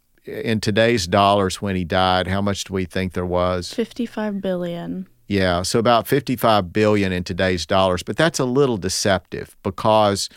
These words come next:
Speaker 1: you know, today you have somebody who's worth two hundred billion. So, so while, th-, while t-, today that's a hugely impressive,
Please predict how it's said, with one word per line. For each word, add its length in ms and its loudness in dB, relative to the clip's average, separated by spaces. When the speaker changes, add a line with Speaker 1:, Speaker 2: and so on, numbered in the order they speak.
Speaker 1:
you 100 4
know, 80 4
today 300 2
you 120 4
have 140 2
somebody 340 2
who's 240 0
worth 480 0
two 200 0
hundred 340 0
billion. 420 -6
So, 380 2
so 180 0
while, 200 4
th-, 140 -10
while 300 2
t-, 140 -12
today 420 4
that's 220 0
a 40 -2
hugely 600 2
impressive, 600 0